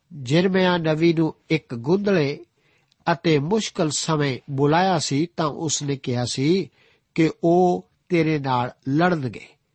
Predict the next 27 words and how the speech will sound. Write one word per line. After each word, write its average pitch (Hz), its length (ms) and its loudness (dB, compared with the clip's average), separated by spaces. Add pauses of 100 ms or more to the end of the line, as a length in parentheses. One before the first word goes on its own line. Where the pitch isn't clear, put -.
(400)
ਪਰ 220 100 0
ਤੈਨੂੰ 240 300 -2
ਜਿੱਤ 175 280 2
ਨਾ 120 220 -4
ਸਕਣਗੇ, 151 520 -6 (680)
ਜਿਵੇਂ 151 240 4
ਕਿ 131 160 -2
ਜਿਰਮਿਆ 147 520 0 (100)
ਇੱਕ 139 240 -6
ਅਧਿਆਏ 123 480 -2 (280)
ਉਸ 131 180 -8
ਦੀ 127 320 0 (560)
ਛੇ 175 220 -2
ਆਇਤ 113 260 -4
ਵਿੱਚ 117 200 -8
ਅਸੀਂ 135 220 -2
ਇਹ 151 60 0
ਪੜ੍ਹਦੇ 190 400 0
ਹਾਂ, - 220 -18 (920)
"ਮੈਂ 170 320 4
ਤੈਨੂੰ 175 400 0
ਛੁਡਾਉਣ 143 480 2
ਲਈ 131 320 0 (500)
ਤੇਰੇ 139 340 2
ਸੰਗ 117 340 -4
ਜੋ 165 180 -2
ਹਾਂ, 185 320 -2